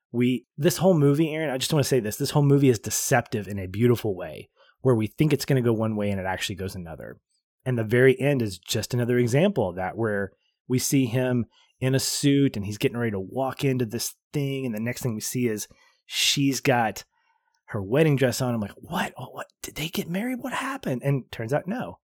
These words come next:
he's going to a birthday party and she's getting married,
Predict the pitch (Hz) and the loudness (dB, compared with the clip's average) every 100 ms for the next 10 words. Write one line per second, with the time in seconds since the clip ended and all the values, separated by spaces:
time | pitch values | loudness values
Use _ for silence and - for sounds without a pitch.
0 | _ _ 135 135 131 131 135 135 - 127 | _ _ -4 -2 -2 -2 -4 -6 -4 -4
1 | 127 131 - _ _ 113 113 - 101 - | -2 -4 -8 _ _ -4 -4 -4 -8 -8
2 | 92 90 _ _ _ _ _ _ - 107 | -12 -14 _ _ _ _ _ _ -10 -6
3 | 98 98 - 110 120 113 107 95 85 78 | -4 -4 -4 -4 -2 -2 -2 -4 -8 -12